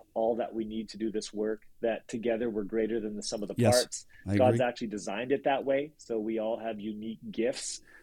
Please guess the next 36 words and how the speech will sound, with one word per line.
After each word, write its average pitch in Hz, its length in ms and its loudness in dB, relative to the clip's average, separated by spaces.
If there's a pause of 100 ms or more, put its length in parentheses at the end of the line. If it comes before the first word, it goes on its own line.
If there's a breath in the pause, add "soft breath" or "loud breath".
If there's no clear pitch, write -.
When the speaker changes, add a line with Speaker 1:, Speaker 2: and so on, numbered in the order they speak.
Speaker 1:
that 113 140 0
we 113 140 2
should - 220 -2
contribute. 123 680 2 (360 soft breath)
And 120 240 -4
so 127 240 2
for - 280 -4
us 135 240 2
to 135 120 -6
function 120 480 -6
out 113 100 -2
of 107 60 -6
the 104 80 -10
context 104 500 -8
of 104 140 -6
community 110 480 -2
is 98 120 0
really 107 440 2
important. 110 480 -2
We 107 80 -14
put - 260 -6
lots 110 300 2
of 92 120 -2 (140)
effort 135 480 -2 (460 soft breath)
into 113 260 -2
our 113 220 4
volunteer 110 680 0
team 120 320 -10 (140)
feeling 107 340 -2
like 113 200 -2
a 117 60 -2
community, 117 580 -2
working 110 540 0
together, 107 420 2
synergizing 113 760 -2
together, 120 460 2